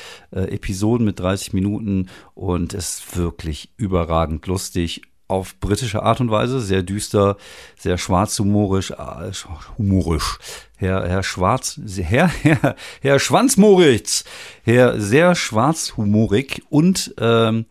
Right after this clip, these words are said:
ja, hier und da sogar echt mal packend. Ähm, also wirklich gut, ähm, kann ich nur empfehlen. Man kennt viele der Schauspieler da, die da auch mitspielen aus irgendwelchen anderen Serien. In der ersten Folge spielt zum Beispiel die Uschi aus der I-T-Crowd mit.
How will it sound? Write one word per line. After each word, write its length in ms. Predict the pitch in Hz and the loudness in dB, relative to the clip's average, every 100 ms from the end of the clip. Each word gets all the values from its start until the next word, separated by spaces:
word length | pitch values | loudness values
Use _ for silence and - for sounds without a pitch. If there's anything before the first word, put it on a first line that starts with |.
| - - _ | -14 -20 _
ja, 160 | - 104 | -2 0
hier 160 | 120 143 | 2 0
und 80 | 127 | 0
da 120 | 117 | -2
sogar 280 | 107 101 - | -2 -4 -6
echt 180 | - | -6
mal 100 | 101 | -6
packend. 440 | - - - 92 - - - _ _ _ | -4 -4 -2 -4 -6 -20 -20 _ _ _
Ähm, 360 | 117 117 123 117 | 2 4 4 2
also 220 | 120 113 | 0 0
wirklich 280 | 139 180 175 | 0 0 -2
gut, 400 | - 165 165 - - - | 0 0 0 -8 -18 -10
ähm, 720 | 117 113 110 110 107 107 - - | -6 -4 -4 -4 -8 -10 -12 -2
kann 180 | 131 | 0
ich 160 | 147 - | 0 2
nur 140 | 131 | 0
empfehlen. 760 | 110 - 120 120 117 113 - 113 | 0 -2 0 0 2 0 -2 -4
Man 180 | 107 110 | -2 -2
kennt 180 | 131 - | -4 -4
viele 220 | 131 117 | -6 -4
der 140 | 104 | -4
Schauspieler 440 | - 117 - 107 98 | -4 -6 -4 -4 -2
da, 260 | 98 95 | -2 -4
die 120 | 98 | -6
da 100 | 95 | -6
auch 100 | 101 | -4
mitspielen 520 | 110 107 - 98 95 - | -4 -4 -4 -2 -2 -4
aus 160 | 92 | -8
irgendwelchen 360 | - 98 90 - | -6 -4 -4 -4
anderen 260 | 101 98 | -2 -2
Serien. 420 | 90 92 90 87 85 - - - - | -2 -2 0 -2 -4 -14 -20 -16 -8
In 80 | |
der 80 | - | -6
ersten 240 | 104 - 92 | -6 -8 -6
Folge 260 | 85 90 | -4 -6
spielt 260 | - 104 92 | -8 -10 -8
zum 120 | 90 | -8
Beispiel 240 | 92 - | -8 -8
die 100 | 87 | -8
Uschi 320 | - 110 98 - | -8 -8 -6 -6
aus 220 | 98 - | -6 -6
der 120 | 92 | -8
I-T-Crowd 600 | 87 104 92 - 90 - | -6 -6 -6 -4 -4 -2
mit. 200 | 87 | -6